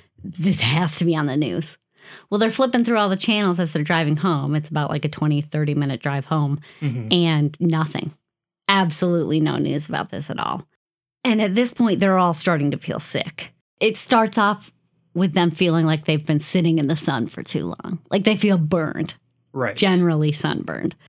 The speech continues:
Speaker 1: They're starting to get these massive headaches. Their eyes are burning. They're starting to feel nauseous. Betty is starting to f-,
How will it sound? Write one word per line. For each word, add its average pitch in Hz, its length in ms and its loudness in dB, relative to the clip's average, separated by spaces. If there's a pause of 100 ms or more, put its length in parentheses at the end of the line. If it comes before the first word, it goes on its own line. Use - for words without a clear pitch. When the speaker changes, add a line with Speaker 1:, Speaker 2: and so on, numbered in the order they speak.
(120)
Speaker 1:
They're 170 240 0
starting 180 440 2
to 170 60 2
get 156 240 0
these 165 220 2
massive 165 840 2
headaches. 139 600 -2
Their 165 220 -2
eyes 160 380 2
are 151 100 2
burning. 135 600 -2 (400)
They're 165 240 0
starting 180 420 2
to 151 60 0
feel 151 180 0
nauseous. 165 640 2 (320)
Betty 190 640 0 (140)
is 185 180 0
starting 190 560 2
to 190 120 0
f-, - 220 -6